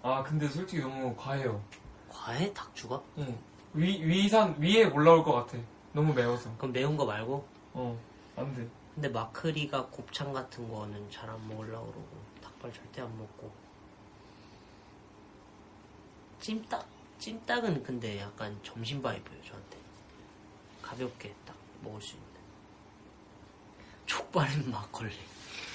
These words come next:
Speaker 1: 안 돼.
Speaker 2: 안 돼요. 아, 삼겹살이 짱인 것 같아요, 아무리 생각해도.
Speaker 1: 이 시간에 삼겹살 구워 먹기는 그렇잖아.
Speaker 2: 일단 메뉴는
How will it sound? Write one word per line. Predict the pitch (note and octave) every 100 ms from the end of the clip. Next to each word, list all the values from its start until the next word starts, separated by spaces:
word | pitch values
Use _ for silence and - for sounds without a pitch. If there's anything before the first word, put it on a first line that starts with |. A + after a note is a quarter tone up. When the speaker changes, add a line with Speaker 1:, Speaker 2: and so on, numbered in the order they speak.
| - - - - - - - - - - - - - G3 F#3 - - -
Speaker 1:
안 | B2
돼. | C3 C#3 C3+ A#2+ - - - A#2
Speaker 2:
안 |
돼요. | A2+ G#2 G2+ G2+ - - - - - - - - - - - - - - - - - - - - - - - - - - - - - - - - - - - - - - - - - - - - - -
아, | C#3 D3
삼겹살이 | - G3+ C#4 - A#3+ -
짱인 | - C#4 D#4+
것 | D4+
같아요, | G3 D#3 D3 B2+
아무리 | A2+ B2
생각해도. | F2+ - C#3 G#2 G2+ G2+ - -
Speaker 1:
이 | E3+
시간에 | G3 A#3 G3+
삼겹살 | G#3+ A#3+ A#3 -
구워 | G3+
먹기는 | G3 G3+ D#3+
그렇잖아. | - D#3+ D3 C3 B2 - - -
Speaker 2:
일단 | B2 - C#3
메뉴는 | A2+ B2 D3+ D3 B2